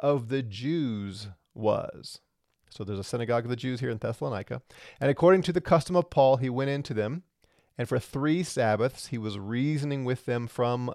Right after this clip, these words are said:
the writings." That would be the Old Testament as we call it. "Opening and alleging that it was necessary for the Christ to suffer." Paul had to argue with these Jews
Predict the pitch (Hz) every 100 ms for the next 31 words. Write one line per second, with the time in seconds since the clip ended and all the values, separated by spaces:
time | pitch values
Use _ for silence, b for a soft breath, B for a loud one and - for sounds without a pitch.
0 | - 110 110 117 127 131 110 104 170 185
1 | - _ _ _ _ _ - 104 92 98
2 | 95 92 - _ _ - 104 98 - 120
3 | - 92 101 120 - - 120 - _ b
4 | b b b b _ 165 170 185 190 220
5 | 208 - - 135 127 135 156 151 185 147
6 | 127 123 127 107 120 123 151 214 - 131
7 | - 113 113 127 135 127 - 131 110 110
8 | - - _ _ _ - 147 - 196 -
9 | - - 117 117 127 123 110 - 127 160
10 | 175 120 117 95 95 98 _ 120 131 127
11 | 135 123 101 101 196 127 - - -